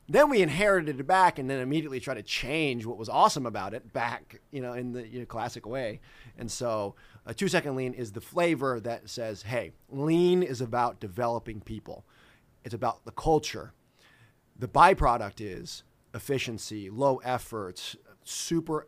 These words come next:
and it's gonna sound really strange to any listeners out there, especially if you, A, work at a company, or B, own a company. Everyone shows up every day and they're like, "I cannot wait to go to work. I love working here."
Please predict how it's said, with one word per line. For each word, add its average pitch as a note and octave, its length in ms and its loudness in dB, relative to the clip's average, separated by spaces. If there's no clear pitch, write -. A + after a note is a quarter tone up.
and C#3 160 -6
it's - 200 -12
gonna C3+ 180 -4
sound C3 260 -2
really C#3+ 180 -2
strange B2+ 520 -6
to - 120 -10
any C#3 180 0
listeners C#3+ 400 2
out A2+ 160 -2
there, A#2+ 140 -2
especially B2+ 360 -2
if B2 80 -6
you, A#2+ 180 -10
A, C#3 160 -2
work C3+ 200 -2
at C#3+ 80 -4
a A#2 40 -8
company, G#2 320 -6
or F2+ 100 -10
B, B2+ 300 -4
own D#3 140 4
a C3+ 60 0
company. G2 360 -8
Everyone F#3 480 6
shows D#3 340 0
up C#3+ 140 2
every C3+ 200 0
day B2 220 -2
and A#2+ 120 -4
they're A2+ 60 -4
like, G2 340 -6
"I B2+ 120 -4
cannot A#2+ 380 -8
wait G#2 160 -12
to G#2+ 80 -12
go - 100 -14
to - 80 -16
work. F2+ 360 -14
I A2 80 -10
love G#2+ 360 -8
working G2 300 -16
here." A#2 240 -18